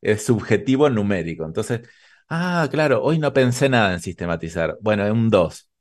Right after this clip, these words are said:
Bueno, mañana voy a pensar un poco más. Y mañana fue un cuatro. Está bien, sigue siendo muy rudimentario todavía, pero a mí me sirve. Especialmente yo lo hago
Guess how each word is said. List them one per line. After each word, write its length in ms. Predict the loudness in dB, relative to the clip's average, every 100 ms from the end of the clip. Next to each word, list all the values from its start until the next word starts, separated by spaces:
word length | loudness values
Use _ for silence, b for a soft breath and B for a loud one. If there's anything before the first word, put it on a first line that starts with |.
| _
Bueno, 300 | 2 4 4
mañana 600 | 2 2 2 2 0 -2 _ _
voy 120 | 2
a 60 | 4
pensar 320 | 4 2 0
un 80 | 0
poco 240 | 0 -2
más. 240 | -2 -4 -6
Y 120 | -4
mañana 340 | 0 2 2
fue 160 | 2 0
un 80 | 0
cuatro. 540 | 2 2 0 -6 -12 _ _ _ _ _ _
Está 180 | 2
bien, 320 | 4 4 0 -6
sigue 320 | 0 4 4
siendo 300 | 4 4 4
muy 320 | 4 4 4
rudimentario 760 | 4 2 2 0 0 0 0 0
todavía, 520 | -2 -2 -2 -6 -8 -4
pero 180 | 0 2
a 40 |
mí 140 | 2
me 140 | 0 0
sirve. 420 | 4 4 2 -4 _ _
Especialmente 800 | -8 -4 0 2 2 0 0 -2
yo 200 | -2 2
lo 140 | 6 6
hago 340 | 6 4 0